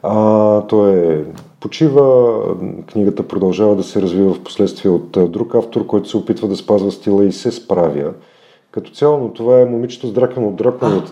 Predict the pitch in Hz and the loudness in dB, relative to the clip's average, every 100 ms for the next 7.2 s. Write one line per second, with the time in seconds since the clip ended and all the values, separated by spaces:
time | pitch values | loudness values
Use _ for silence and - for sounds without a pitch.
0 | - 101 - 101 - 95 90 135 - 95 | -4 -2 -2 -6 -2 2 2 2 2 -2
1 | - 127 92 95 101 92 - - 120 113 | 0 -2 0 2 2 0 -8 -10 -4 -2
2 | 110 110 - - - - - _ 107 - | -2 -4 -14 -20 -20 -20 -20 _ -4 -2
3 | - - 104 - - _ - 101 95 95 | -2 -2 -2 -4 -10 _ 0 2 2 0
4 | 95 95 92 92 90 - - - 107 - | 0 0 0 0 -2 -8 -8 -2 0 0
5 | - 101 - 92 92 - 135 135 117 101 | -2 -4 -4 -6 -4 0 -2 0 0 2
6 | 90 - 95 87 85 101 113 117 110 - | 0 -4 -6 -6 -6 -2 -2 -2 -6 -10
7 | - | -20